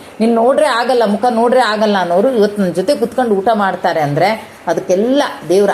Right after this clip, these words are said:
ಆಶೀರ್ವಾದ ಮತ್ತೆ ಈ ತಂತ್ರದ ಬಲ ಅಮ್ಮ ಅಂತಾರೆ. ಅದಕ್ಕಾಗಿ ಇಂಥ ಒಂದು ಸಂದರ್ಭ ಹೀಗೆ ಕಂಡು ಬಂದಲ್ಲಿ, ನಿಮ್ಮ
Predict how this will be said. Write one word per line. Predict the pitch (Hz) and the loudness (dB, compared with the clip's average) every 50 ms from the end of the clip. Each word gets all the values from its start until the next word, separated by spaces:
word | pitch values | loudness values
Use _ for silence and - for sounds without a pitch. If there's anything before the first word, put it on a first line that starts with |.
| - | -2
ಆಶೀರ್ವಾದ | 180 196 208 202 - - 233 233 240 233 233 254 294 294 - - - - 196 | -2 -2 -2 -2 -2 0 0 2 2 2 0 0 -2 -4 -6 -12 -12 -10 -6
ಮತ್ತೆ | 185 - 180 | -2 -2 -2
ಈ | 156 | -2
ತಂತ್ರದ | 143 - 202 196 226 220 240 214 196 175 165 | -2 -2 -2 -2 -2 0 0 0 2 0 0
ಬಲ | 147 165 170 208 214 | 0 0 0 0 0
ಅಮ್ಮ | 196 175 175 170 | -2 -2 -4 -4
ಅಂತಾರೆ. | 165 156 147 135 156 147 147 165 185 - - - - - | -4 -4 -2 -2 -2 0 0 0 -2 -4 -8 -16 -10 -6
ಅದಕ್ಕಾಗಿ | 165 170 220 214 - 220 240 220 202 208 233 | -4 -2 -2 0 0 0 0 0 0 0 0
ಇಂಥ | 220 - - - 180 196 196 202 254 254 262 269 | 0 -2 -4 -4 -4 -2 -2 0 0 0 0 0
ಒಂದು | 254 247 240 240 220 | 0 0 2 0 0
ಸಂದರ್ಭ | 226 - 208 226 240 254 254 208 240 226 | 0 0 -2 0 0 0 0 0 0 0
ಹೀಗೆ | 208 208 208 202 | 2 0 0 -2
ಕಂಡು | - - 202 202 240 233 | -2 -2 -2 0 0 0
ಬಂದಲ್ಲಿ, | 240 220 202 190 185 180 185 196 220 220 208 - - - - - - | 0 0 2 0 2 2 2 2 2 0 -2 -8 -14 -20 -18 -6 -2
ನಿಮ್ಮ | 196 208 247 285 | 0 0 2 2